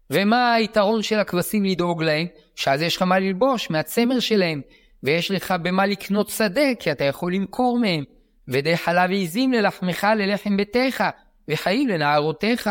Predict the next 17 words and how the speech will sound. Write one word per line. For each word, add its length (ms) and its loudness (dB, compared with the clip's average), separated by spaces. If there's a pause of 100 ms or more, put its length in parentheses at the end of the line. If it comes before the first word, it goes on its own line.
(440)
כך 200 0
אתה 120 0
יכול 380 0
מהחלב 680 0 (420)
להכין, 520 0
אה, 280 0 (580)
גם 260 2
להשתמש 400 0
בחלב, 600 2
וגם 280 -2
גבינה 680 0
ללחם, 540 -2
לטבל 440 -2
את 120 -6
הלחם, 560 0 (300)
לתת 220 -4
חיים 640 0